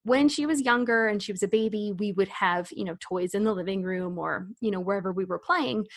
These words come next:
Um, but now that she's seven, she can take her things in and out of her room, um, and get them out when she wants them and put them away. I mean, our kids can do this. They do this at preschool. They do this at school. If things have a place to belong, the children can put them away.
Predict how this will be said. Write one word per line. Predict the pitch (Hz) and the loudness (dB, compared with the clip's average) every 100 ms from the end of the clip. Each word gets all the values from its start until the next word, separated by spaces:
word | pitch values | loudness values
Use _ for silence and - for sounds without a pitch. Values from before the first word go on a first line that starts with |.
| - - - | -20 -6 0
Um, | 208 196 | 0 0
but | - | 0
now | 269 277 | 2 2
that | 277 - | 0 -4
she's | 226 214 - | -4 -4 -4
seven, | 196 185 190 | -4 -2 -2
she | - 208 | -4 -4
can | 208 214 208 _ - | 0 0 -2 _ -10
take | 196 185 | -8 -6
her | 190 | -6
things | 180 165 175 | -6 -6 -4
in | 190 | -2
and | 190 | -2
out | 160 170 | -2 -4
of | - | -4
her | 180 | -4
room, | 180 170 - - _ _ _ _ _ _ - - | -2 -4 -6 -12 _ _ _ _ _ _ -8 -4
um, | 208 | -2
and | 208 | 0
get | 220 208 | 0 0
them | 214 | 0
out | 190 | 0
when | - | 0
she | 208 269 | -2 4
wants | 311 302 | 4 6
them | 294 254 | 4 2
and | 226 | 2
put | 220 214 | 0 -2
them | 190 | -2
away. | 170 - - - - - | -2 -4 -6 -14 -20 -4
I | 240 | 0
mean, | 240 | 2
our | 254 | 0
kids | - 349 349 | 2 0 2
can | 302 262 | 6 8
do | 233 226 | 8 4
this. | - - - | 2 0 4
They | 220 | 4
do | 196 262 294 | 4 4 6
this | 277 269 - | 4 2 0
at | 202 - | -4 0
preschool. | 294 320 - 285 277 269 269 - - | 4 4 4 4 4 4 0 -10 0
They | 214 | 2
do | 190 220 | 2 2
this | 220 220 | 2 2
at | 196 - | -2 -2
school. | - 262 262 247 247 247 - - _ | -2 2 4 4 4 0 -4 -20 _
If | 233 226 _ _ - | -2 -2 _ _ 0
things | 269 302 311 | 6 6 4
have | 302 294 | 0 0
a | 294 | 0
place | - 240 - | -2 -2 -2
to | - | -2
belong, | 269 285 226 190 190 | 2 4 4 4 0
the | 202 | -4
children | - 196 202 208 | -2 -2 0 -2
can | 214 233 | 0 0
put | 208 196 | 2 0
them | 196 190 | -2 -2
away. | 190 180 - 185 | -2 -2 -2 -6